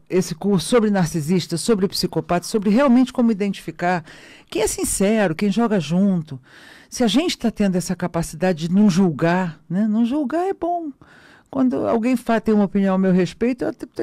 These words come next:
você tem todo o direito de ter uma opinião. Não vou deixar que isso me defina, eu fico do meu lado. Reconstruir a nossa rede de apoio, reconstruir o nosso senso de si,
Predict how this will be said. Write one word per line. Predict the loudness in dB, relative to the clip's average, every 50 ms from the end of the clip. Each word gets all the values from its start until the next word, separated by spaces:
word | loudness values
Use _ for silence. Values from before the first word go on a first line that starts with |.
| -6
você | -4 -4 -4
tem | -4 -4 -6 -4
todo | -4 -4 -4 -4
o | -6
direito | -6 -4 -4 -6 -6 -8
de | -10 -8
ter | -6 -6
uma | -6 -6
opinião. | -6 -6 -6 -6 -4 -4 -4
Não | -4 -6 -6
vou | -6 -6 -6
deixar | -6 -6 -4 -6 -6
que | -6 -8 -10
isso | -10 -8
me | -8
defina, | -6 -4 -6 -6 -6 -8 -8 -6 -4 -2 -2 -4
eu | -6 -8 _ _
fico | -20 -20 -16 -14 -12 -12 -12 _ -12 -10 -10
do | -8 -8
meu | -8 -8 -8
lado. | -8 -10 -12 -14 -16 -20 _ _ _ -20 -20 -20 -20 -20 -20 -20 -20 -20 _
Reconstruir | -4 -4 -2 0 2 0 0 0 0 0 2 2 2
a | 2
nossa | 2 2 2 2 2 0 0
rede | 2 2 2 2 0 0
de | -2 -2
apoio, | -2 -2 -2 -2 0 2 2 2
reconstruir | 2 0 -2 -2 -4 -4 -4 -4 -2 -2
o | -2
nosso | -2 -2 -4 -6 -8
senso | -10 -6 -4 0 0 0 0 -2 -6 -10
de | -12 -12
si, | -12 -14 -10 -8 -6 -6 -6